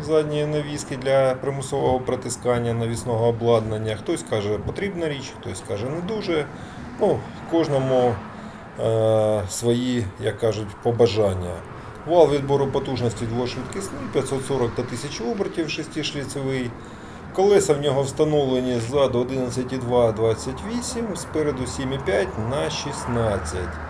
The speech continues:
Е, трактор, е, має спереду противаги додаткові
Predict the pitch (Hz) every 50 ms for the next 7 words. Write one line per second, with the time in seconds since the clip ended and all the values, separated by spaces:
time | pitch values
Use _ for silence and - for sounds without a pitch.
0 | - - - - - - - - - - - - - - - - - - 117 120
1 | 120 120 117 117 117 117 117 - 185 214 - - - - - 147 135 127 - -
2 | - - - - - 120 120 123 120 120 117 117 117 117 117 117 120 127 147 160
3 | 160 151 143 135 127 120 120 117 117 113 - - - - - - - - - -
4 | - - - - - - - - 156 156 147 135 131 120 107 113 113 113 110 110
5 | 107 - - - - - - - - - - - - - - - - - - -
6 | 135 151 165 160 165 156 143 123 117 113 110 104 - 120 143 160 170 175 170 -
7 | - 165 180 170 170 175 175 - - 175 175 170 165 165 160 156 156